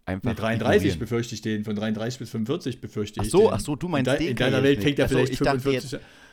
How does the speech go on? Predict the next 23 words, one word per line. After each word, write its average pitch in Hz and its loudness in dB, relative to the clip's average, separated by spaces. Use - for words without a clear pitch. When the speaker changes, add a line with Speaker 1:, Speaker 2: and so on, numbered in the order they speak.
Speaker 1:
naja, 113 0
eigentlich 175 -8
profitieren - -12
wir 135 -4
ja 98 -6
von, 82 -8
aber 110 -2
egal, 101 -2
das 113 -4
ist 117 -6
eine 117 -2
andere 107 -2
Geschichte. 90 -8
Erzähl 139 0
Speaker 2:
Ja. 123 2
Speaker 1:
wieder, 127 0
du 110 -2
wolltest 127 0
die 127 -10
Überleitung 127 -6
über 117 -4
Kinder 123 -6
sprechen. 69 -12